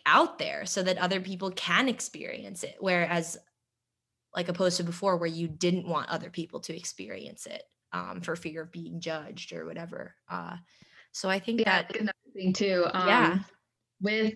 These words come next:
Speaker 2: like, social media, I've definitely realized, like, on TikTok, for example, there's, like, a lot of different, like, communities of
Speaker 1: Yeah.
Speaker 2: TikTok. Like, um,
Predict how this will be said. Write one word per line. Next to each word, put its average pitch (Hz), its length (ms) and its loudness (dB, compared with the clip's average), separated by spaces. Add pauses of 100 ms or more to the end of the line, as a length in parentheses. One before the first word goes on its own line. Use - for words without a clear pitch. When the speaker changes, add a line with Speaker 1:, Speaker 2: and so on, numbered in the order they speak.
(100)
Speaker 2:
like, 190 160 2
social 196 280 2
media, 196 680 6
I've 185 240 0
definitely 190 340 4
realized, 180 400 4
like, 175 260 0
on 190 140 2
TikTok, 190 460 2
for 185 80 2
example, 170 480 2
there's, 175 180 4
like, 180 160 4
a 180 100 2
lot 175 240 4
of 180 60 2
different, 180 300 2
like, 175 240 0
communities 185 800 6
of 175 240 0
Speaker 1:
Yeah. 185 100 0
Speaker 2:
TikTok. 165 420 0
Like, 180 240 2 (580)
um, 185 560 2